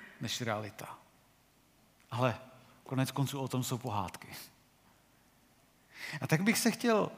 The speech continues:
vlastně na konci tohoto bodu zeptat, a to je osobní otázka – co za eso vytáhneš z rukávu po smrti ty? Že co to bude, na co se budeš spoléhat?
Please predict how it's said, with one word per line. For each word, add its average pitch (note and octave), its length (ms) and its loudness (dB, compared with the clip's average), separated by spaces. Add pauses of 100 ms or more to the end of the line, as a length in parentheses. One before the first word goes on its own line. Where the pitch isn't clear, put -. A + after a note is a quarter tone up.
(580)
vlastně G#3 300 0
na D3+ 180 4
konci B3 400 6
tohoto E3+ 600 2
bodu F3 320 2
zeptat, F#2+ 600 -2 (1900)
a G#2+ 80 -6
to - 120 2
je F#3+ 100 2
osobní F#3+ 440 2
otázka – G#2 680 -4 (1400)
co A#3+ 380 2
za D3+ 300 2
eso B2+ 760 0 (200)
vytáhneš G3+ 640 6
z B2+ 40 4
rukávu D3 640 4
po C#3 140 -4
smrti C#3 400 2
ty? A#2 240 -6 (1400)
Že - 120 -14 (120)
co - 240 4
to D4 200 10
bude, A#3+ 280 10
na A3 120 10
co G#3+ 140 2
se F#3+ 120 6
budeš A3+ 260 6
spoléhat? G#3 800 4